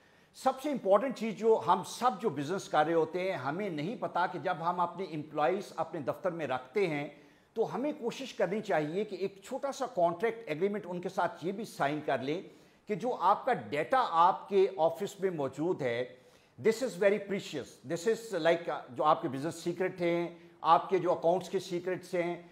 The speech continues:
ये, आ, आपके office से बाहर नहीं जाने चाहिए। और कोई भी बंदा with dishonest intent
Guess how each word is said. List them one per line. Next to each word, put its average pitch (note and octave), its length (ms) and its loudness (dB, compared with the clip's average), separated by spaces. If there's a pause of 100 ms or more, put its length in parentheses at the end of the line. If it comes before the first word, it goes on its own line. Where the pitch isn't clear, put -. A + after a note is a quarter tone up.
(320)
ये, A#3 520 -4 (120)
आ, E3 120 0
आपके G3 500 4
office G3 280 2
से B3+ 100 -4
बाहर E3+ 320 4
नहीं D#3 320 0
जाने D3+ 280 6
चाहिए। C3+ 520 -2
और G3+ 340 4
कोई C#4+ 180 0
भी C#4 140 0
बंदा C#3+ 380 0 (500)
with - 380 2
dishonest G3+ 840 2
intent F3 440 0